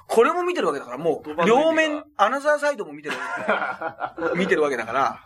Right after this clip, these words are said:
Speaker 2: 言葉の恐怖ですよ、これは。ちょっと怖い言葉に変わってきます、これは。
Speaker 1: 恐ろ-、
Speaker 2: <laughs>
Speaker 1: 恐ろしかったですね。
Speaker 2: そうですね。
Speaker 1: いやいや、これもまあね、本当に懐かしい。
Speaker 2: あー、まあ、
Speaker 1: だから、
Speaker 2: 思い出の一つとして。
Speaker 1: 平井君のあの離婚でね、
Speaker 2: はい。
Speaker 1: それを思い出しましたね。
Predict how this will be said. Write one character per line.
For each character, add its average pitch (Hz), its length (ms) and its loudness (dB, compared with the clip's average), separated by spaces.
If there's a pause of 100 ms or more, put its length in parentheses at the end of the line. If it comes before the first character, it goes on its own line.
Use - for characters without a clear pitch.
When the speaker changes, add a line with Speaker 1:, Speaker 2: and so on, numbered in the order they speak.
(140)
Speaker 2:
言 202 140 -2
葉 202 240 2
の 190 120 -6
恐 185 240 -4
怖 120 120 -12
で 85 100 -12
す - 120 -12
よ、 76 80 -16
こ - 140 -20
れ 62 80 -16
は。 55 140 -18 (340)
ち - 80 -8
ょ 214 40 -6
っ - 20 -16
と 120 100 -14
怖 120 280 -2
い - 20 -4
言 101 320 -12
葉 101 80 -6
に 90 120 -14
変 98 100 -8
わ 95 60 -4
っ - 40 -20
て 98 80 -20
き 92 80 -16
ま 78 120 -18
す、 - 140 -20
こ - 140 -20
れ - 60 -20
は。 - 60 -20 (360)
Speaker 1:
恐 101 360 -4
ろ-、 127 180 -8
Speaker 2:
<laughs> - 20 -18
Speaker 1:
恐 139 240 -4
ろ 143 140 0
し 147 180 -8
か 135 120 -6
っ - 80 -10
た 113 100 -20
で 101 100 -18
す 123 180 -16
ね。 180 60 0
Speaker 2:
そ 240 240 2
う - 40 -14
で - 0 -
す 131 100 -18
ね。 135 60 -10
Speaker 1:
い - 20 -2
や 139 120 0
い 117 60 0
や、 - 60 -6
こ 139 120 -6
れ 147 60 -6
も 151 120 -10
ま 165 240 0
あ - 40 -6
ね、 220 180 2
本 147 200 -10
当 139 140 -6
に 139 260 -6 (560)
懐 139 120 -2 (120)
か 143 100 0
し 135 180 -10
い。 - 20 -12
Speaker 2:
あ - 20 -12
ー、 - 20 -6
ま 139 60 0
あ、 - 40 -2
Speaker 1:
だ 127 60 -2
か 117 120 -4
ら、 - 40 -6
Speaker 2:
思 131 180 -4
い 127 40 -6
出 127 120 -6
の 117 100 -8
一 110 100 -14
つ - 20 -18
と 123 60 -8
し - 60 -8
て。 175 40 6
Speaker 1:
平 175 140 2
井 170 60 -12 (140)
君 170 100 -6
の 165 140 0
あ 160 40 2
の 165 140 -4
離 160 120 -8
婚 165 220 -2
で 160 100 -2
ね、 165 300 -2
Speaker 2:
は 117 160 -6
い。 - 180 -8
Speaker 1:
そ - 200 -4
れ 151 100 6
を 151 80 4
思 143 180 -2
い 143 40 -2
出 143 80 -2
し 139 60 -10
ま 135 100 -10
し - 40 -16
た - 60 -18
ね。 117 80 -14